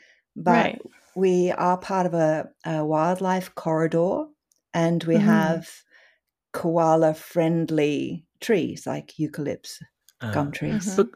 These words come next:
Speaker 1: Yeah.
Speaker 3: but koalas aren't friendly, are they?
Speaker 1: Um, they're, they're, they're not the cuddly stereotypical image.
Speaker 2: <laughs>
Speaker 1: It's not like you wanna take one out of a tree and cuddle it. They do have
Speaker 2: No.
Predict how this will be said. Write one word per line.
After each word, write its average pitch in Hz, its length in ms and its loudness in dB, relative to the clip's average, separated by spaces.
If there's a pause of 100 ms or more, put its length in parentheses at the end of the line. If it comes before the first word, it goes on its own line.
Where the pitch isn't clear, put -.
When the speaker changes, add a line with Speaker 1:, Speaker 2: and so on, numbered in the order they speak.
Speaker 1:
Yeah. 160 360 -2
Speaker 3:
but - 160 -2
koalas 202 480 2 (120)
aren't 143 260 0
friendly, 131 460 -2
are 107 120 -6
they? 95 160 -10 (1400)
Speaker 1:
Um, 254 340 6
they're, 269 460 4 (260)
they're, 226 360 4 (120)
they're 214 140 2
not 220 420 0
the 269 100 -2
cuddly 196 680 -2
stereotypical 175 1200 0
image. 160 640 0 (140)
Speaker 2:
<laughs> - 20 -18 (360)
Speaker 1:
It's 208 240 0
not 247 180 2
like 240 240 2
you 208 100 2
wanna 175 280 2
take 170 420 -2
one 170 160 0
out 160 180 0
of 151 80 -4
a 160 40 -4
tree 156 320 -2
and 147 140 -2
cuddle 156 380 -6
it. 226 360 -4
They 170 100 2
do 185 220 -2
have 165 300 0
Speaker 2:
No. - 340 -6